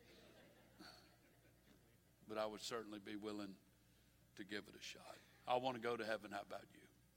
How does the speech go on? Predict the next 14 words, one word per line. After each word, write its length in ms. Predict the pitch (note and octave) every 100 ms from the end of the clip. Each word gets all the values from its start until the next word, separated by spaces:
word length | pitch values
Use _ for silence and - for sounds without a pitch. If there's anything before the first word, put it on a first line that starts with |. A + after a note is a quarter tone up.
| - - - - - G#2+
Amen. 460 | G2+ F#2+ F2+ F#2 F2+
Thank 240 | G#2 F#2+
the 60 | G#2
Lord. 260 | F#2+ G2
Stand 300 | - D#3+ E3
with 200 | D#3+ D3
me 80 | D3
tonight. 460 | - C3 C#3 D3 C#3
Great 260 | C#3 D3
having 320 | B2 C#3+ D3 C#3+
you 160 | C#3+
all 180 | D3 C#3+
here 180 | C3+ C#3+
tonight. 440 | - C3 D3+ E3